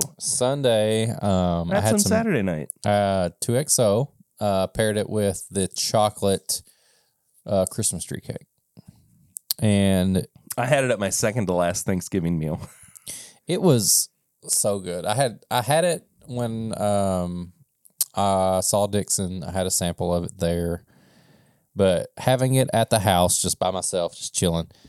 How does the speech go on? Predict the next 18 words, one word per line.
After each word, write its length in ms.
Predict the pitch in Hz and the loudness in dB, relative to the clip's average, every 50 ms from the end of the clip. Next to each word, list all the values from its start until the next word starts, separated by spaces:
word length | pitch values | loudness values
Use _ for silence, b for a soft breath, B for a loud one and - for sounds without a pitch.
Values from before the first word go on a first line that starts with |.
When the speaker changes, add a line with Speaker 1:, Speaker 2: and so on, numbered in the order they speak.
| b b b b b | b b b b b
Speaker 1:
like, 160 | - - - | -20 -16 -14
God, 320 | - - - - - - | -12 -12 -10 -10 -12 -10
it's 160 | - 117 - | -4 0 2
so, 480 | - - - 110 101 92 90 87 87 - - - - - | 2 4 4 2 2 0 0 -2 -4 -6 -12 -14 -10 -8
it's 160 | 110 - - | -6 -2 0
so 540 | - - - - 104 95 95 92 90 82 - _ _ _ - | 0 0 2 2 2 2 2 0 -2 -4 -6 _ _ _ -4
cocoa 640 | - - 92 90 - - 98 90 90 87 85 85 82 | 0 0 0 0 0 0 0 2 2 2 2 0 -2
and 340 | 82 82 78 78 73 - - _ _ _ _ - 127 | -2 -4 -6 -10 -12 -14 -18 _ _ _ _ -8 -2
Ritz 280 | 104 98 98 - - - | 0 2 2 2 0 0
cracker. 540 | - - 82 82 78 - - 60 - - - _ _ - | 0 0 0 0 -2 -6 -10 -14 -14 -16 -18 _ _ -4
Like, 220 | 98 95 92 - | -2 -2 -2 -2
it's 180 | 101 - - - | -4 -4 -4 -2
just 220 | 95 - - - | 0 0 0 0
this 360 | 82 80 - - - - - - - _ _ _ _ _ _ _ _ _ - | -2 0 2 2 2 2 0 -4 -8 _ _ _ _ _ _ _ _ _ -2
savory 720 | - - - 107 92 90 90 85 92 90 87 85 87 87 80 | 2 2 4 4 4 2 2 0 -2 -2 0 -2 -2 -2 -4
and 280 | - 80 80 82 - | -4 -6 -6 -8 -10
cocoa 640 | - - - 98 95 - 85 80 80 78 80 80 85 _ _ _ _ _ _ _ _ - - - - | -6 -2 -2 -2 -2 -2 -6 -8 -8 -10 -12 -16 -20 _ _ _ _ _ _ _ _ -14 -10 -8 -6
pour. 360 | - - - - - - - | -4 -4 -6 -8 -10 -14 -18